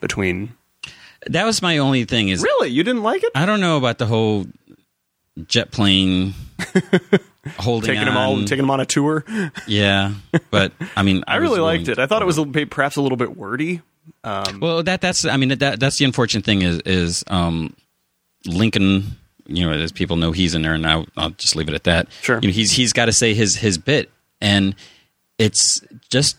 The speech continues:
Speaker 2: it's, it's, like, almost poetic the way Scott wrote it about, you know, when he's saying, you know,
Speaker 1: Sure.
Speaker 2: "When I was in the hospital," or, you know, "and, and I saw the reflection off this building," and, you know, the whole thing about, you know,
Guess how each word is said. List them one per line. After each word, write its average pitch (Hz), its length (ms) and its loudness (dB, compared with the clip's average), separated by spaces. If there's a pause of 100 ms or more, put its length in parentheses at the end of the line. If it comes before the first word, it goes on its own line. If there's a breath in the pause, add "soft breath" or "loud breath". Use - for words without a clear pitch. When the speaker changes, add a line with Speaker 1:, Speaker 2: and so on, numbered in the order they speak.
(140)
Speaker 2:
it's, - 280 2
it's, 117 200 0
like, 143 180 0
almost 190 260 0
poetic 110 440 2
the 95 80 2
way 92 140 4
Scott - 300 2
wrote 85 240 0
it - 160 -4
about, 90 280 -2
you 101 60 2
know, 92 80 2
when 92 180 2
he's 95 160 0
saying, 92 360 2
you 95 80 0
know, 85 220 -2
Speaker 1:
Sure. 165 260 0
Speaker 2:
"When 95 100 2
I 98 100 2
was 104 120 2
in 101 60 -2
the 95 80 -2
hospital," 90 540 0
or, 82 280 -4
you 90 80 -4
know, 82 120 -2
"and, 82 240 -8
and 85 180 0
I 82 80 -2
saw 98 220 2
the 95 60 2
reflection 95 540 0
off 87 200 -2
this 87 140 -2
building," 90 380 0
and, 87 220 -2
you 101 60 2
know, 95 120 0
the - 260 -14
whole 113 140 2
thing 113 200 2
about, 95 320 2 (420 loud breath)
you 98 120 2
know, 98 60 2